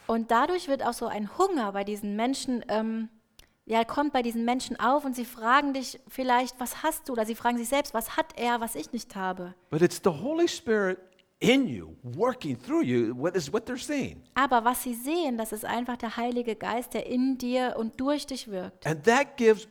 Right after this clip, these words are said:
Speaker 2: opportunities for you to share Christ.
Speaker 1: Und das gibt dir wiederum die Möglichkeit, über Jesus zu reden mit ihnen.
Speaker 2: So we look and we see that in this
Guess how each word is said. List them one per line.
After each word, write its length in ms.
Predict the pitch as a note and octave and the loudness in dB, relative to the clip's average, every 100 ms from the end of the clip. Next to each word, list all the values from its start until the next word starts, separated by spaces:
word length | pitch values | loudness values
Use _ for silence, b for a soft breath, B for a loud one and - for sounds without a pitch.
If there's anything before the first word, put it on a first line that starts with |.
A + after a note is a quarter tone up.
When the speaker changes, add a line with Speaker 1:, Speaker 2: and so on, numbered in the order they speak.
| - | -4
Speaker 2:
opportunities 1080 | G3 G#3 F#3+ - - G#3+ G#3+ D3 A#2 A2+ | -2 0 -4 -6 4 4 6 4 2 -4
for 140 | - C3+ | -4 -8
you 240 | B2+ F3 | -6 -8
to 100 | - | -6
share 280 | G#2 - D3 | -8 -4 -6
Christ. 600 | - A3+ D#4 - - - | -6 -12 -10 -12 -16 -6
Speaker 1:
Und 180 | G#3+ G3+ | -4 2
das 220 | B3+ - | 0 0
gibt 220 | B3+ - | -8 -6
dir 160 | A#3 C#4 | -4 0
wiederum 320 | C#4 C4 B3 | 0 2 0
die 80 | A#3+ | 2
Möglichkeit, 680 | B3 D#4 C4+ - - G#3+ G#3 | 0 -2 -6 -10 -6 -6 -6
über 160 | G#3 | -6
Jesus 580 | G#3+ A3 B3 B3+ A#3+ - - B - - | -4 -2 0 0 -2 -8 -12 B -20 -10
zu 200 | - B3+ | -2 -2
reden 360 | C#4+ D#4+ G#3 | -2 -2 -4
mit 140 | F#3+ - | -6 -8
ihnen. 320 | F3+ F#3 G3 - - | -10 -10 -12 -14 10
Speaker 2:
So 200 | A#3 B3 | 12 12
we 300 | B3 A#3+ F3+ | 12 10 6
look 600 | F#3 A3+ D4+ D#4 - - | 0 4 8 8 6 0
and 200 | A3 G3 | 2 4
we 80 | G3+ | 2
see 420 | - A#3 A3+ G3 | 2 4 6 6
that 260 | E3+ E3 - - - | 6 6 4 -10 -10
in 340 | - A#3+ E4 E4+ - - _ _ _ A2 F#2+ | 6 6 6 0 -12 -20 _ _ _ -20 2
this 460 | D#3 C#4+ - - | 6 6 6 -6